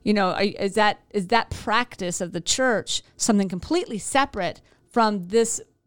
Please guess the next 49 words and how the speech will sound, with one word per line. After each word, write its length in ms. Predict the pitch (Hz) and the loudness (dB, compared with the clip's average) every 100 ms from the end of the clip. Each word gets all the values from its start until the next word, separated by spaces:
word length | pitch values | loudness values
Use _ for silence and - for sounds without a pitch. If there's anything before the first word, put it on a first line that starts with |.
| - | -2
uh, 120 | 214 208 - | 2 2 -2
from 340 | - 220 208 190 | -6 -4 -4 2
this 300 | 247 - - - | 0 0 -10 -8
type 400 | - 233 240 208 | 0 2 2 0
of 140 | 185 | -2
language 400 | 185 185 180 175 | 0 -2 -4 -4
where 100 | 180 | -4
we 100 | 180 | -4
start 360 | - - 202 - | -4 -2 -2 -4
to 80 | |
talk 280 | - 170 170 | -4 -2 0
about 260 | 170 147 151 | 0 0 0
the 60 | |
bread 280 | 151 170 165 | 0 2 2
of 120 | 156 | 0
life, 240 | 156 156 - | -2 -2 -2
where 80 | 175 | -4
we 120 | 190 | -2
st-, 320 | - - - - | -4 -6 -4 -2
and, 120 | 202 | -4
and 120 | 220 190 | -4 -6
how 220 | 262 262 | 2 4
does 160 | 247 | 4
that 160 | 226 - | 0 -2
impact 480 | 254 247 - 170 - | -4 -4 -6 -8 -6
us?" 280 | 143 - - - - - - - - | -10 -8 -12 -12 -20 -20 -20 -4 4
Um, 320 | 214 202 196 | 6 6 2
and 300 | 220 208 214 | -2 0 -2
so, 420 | - 226 220 214 - _ - | 2 6 6 4 0 _ -2
you 100 | 226 | 2
know, 80 | 202 | 2
he's 220 | 220 233 | 0 -2
like, 240 | 233 - | -2 -2
"This 240 | 262 269 262 | -4 -4 -6
is 100 | 220 | -4
going 220 | 233 226 | -2 -2
to 60 | 202 | -2
be 260 | 214 208 - | -6 -8 -10
the 100 | 190 | -6
seal. 960 | 175 - - - - - 277 220 147 - - - - | -4 -2 -2 -2 -2 2 4 4 0 -6 -16 -20 -4
This, 200 | 254 - 226 156 - _ - - | -4 -4 -14 -20 -20 _ -14 -6
this, 320 | 226 262 - - | -2 -2 -4 -10
it, 420 | - 269 240 - | -4 0 0 -2
it 140 | 254 214 | -4 0
doesn't 280 | 277 277 | 0 0
in 160 | - 233 | -4 -2
himself 460 | 214 - 202 190 - | -2 -2 -2 -2 -4
convey 720 | 185 185 175 185 247 285 294 | -8 -4 -2 4 6 6 4
that, 400 | 247 233 220 | 4 4 4